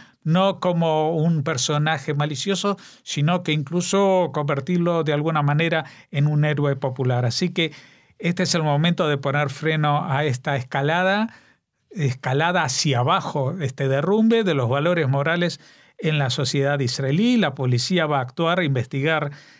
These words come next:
esta incitación, eh, y estas calumnias contra el jefe del Estado, que no se ha pronunciado a favor de uno o de otro, simplemente ha dicho que no va a dar el indulto a una condena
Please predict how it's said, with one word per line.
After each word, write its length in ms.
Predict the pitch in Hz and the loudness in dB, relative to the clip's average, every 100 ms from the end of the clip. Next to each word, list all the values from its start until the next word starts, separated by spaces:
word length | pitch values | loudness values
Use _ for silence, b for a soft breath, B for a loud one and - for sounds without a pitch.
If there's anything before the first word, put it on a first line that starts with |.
| B | B
esta 200 | 143 160 | -2 -2
incitación, 840 | 135 147 139 123 - 185 190 190 - B B - | 0 -2 0 -2 2 2 2 0 -4 B B -6
eh, 520 | 147 131 131 131 156 | -2 0 0 0 -2
y 160 | 220 135 | -2 0
estas 260 | 123 135 127 | 0 -2 -2
calumnias 520 | 160 160 180 180 156 | -2 2 2 2 0
contra 680 | 165 165 151 160 156 156 | -2 -2 -2 0 0 2
el 140 | 147 131 | 0 0
jefe 320 | 185 180 175 | -2 -2 0
del 160 | 147 127 | 0 0
Estado, 520 | 120 - 180 202 208 B B B - | -2 -2 0 0 -2 B B B -6
que 160 | 127 | -2
no 220 | 120 175 | 2 2
se 160 | 180 170 | 2 -2
ha 80 | 160 | -2
pronunciado 760 | 156 147 147 127 170 160 156 | 0 2 2 0 0 0 0
a 80 | 160 | 0
favor 500 | - 143 147 180 180 | -2 -2 0 0 -2
de 160 | 151 139 | -4 -2
uno 300 | 151 208 196 | 2 2 2
o 40 | |
de 140 | 151 156 | 2 0
otro, 240 | 151 143 | 0 -2
simplemente 720 | 127 143 131 135 180 180 185 180 B - | -2 -4 -2 0 2 2 -2 -6 B -6
ha 120 | 139 | -2
dicho 400 | 175 - 196 262 | -2 -2 -4 -4
que 120 | - 131 | -4 0
no 400 | 127 196 214 165 | 2 2 0 -2
va 200 | 143 160 | -2 0
a 40 | |
dar 260 | 170 180 190 | 0 -2 -2
el 160 | 143 | 0
indulto 520 | 143 143 185 180 196 202 B B | 0 2 0 0 -2 -2 B B
a 100 | - | -4
una 220 | 165 156 143 | -2 0 -2
condena 600 | 139 156 175 185 208 | -2 0 2 2 0